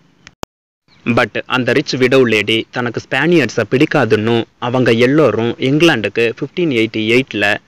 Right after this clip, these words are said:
ஸ்பானிஷ் ஆர்மடா மூலமா வந்ததாவும் சொல்வாங்க.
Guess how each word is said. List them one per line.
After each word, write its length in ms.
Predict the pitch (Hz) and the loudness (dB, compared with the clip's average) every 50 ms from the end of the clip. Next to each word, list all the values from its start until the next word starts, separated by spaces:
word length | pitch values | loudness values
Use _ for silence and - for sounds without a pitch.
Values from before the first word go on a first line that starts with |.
| _ | _
ஸ்பானிஷ் 480 | _ _ - 147 139 151 165 175 - - | _ _ -4 -2 0 0 0 0 0 -2
ஆர்மடா 420 | 127 120 123 123 123 123 117 113 110 | -2 -2 -2 0 0 0 0 0 -2
மூலமா 400 | 117 120 120 120 123 123 131 127 110 | -2 -2 -2 -2 0 -2 -2 -2 -2
வந்ததாவும் 640 | 113 110 117 127 123 110 110 101 101 127 156 156 - | -4 -2 -2 -2 0 0 -2 -2 -2 -2 -4 -2 -2
சொல்வாங்க. 460 | 120 110 107 104 110 107 104 95 | -2 -2 -2 -2 -2 -2 -2 -2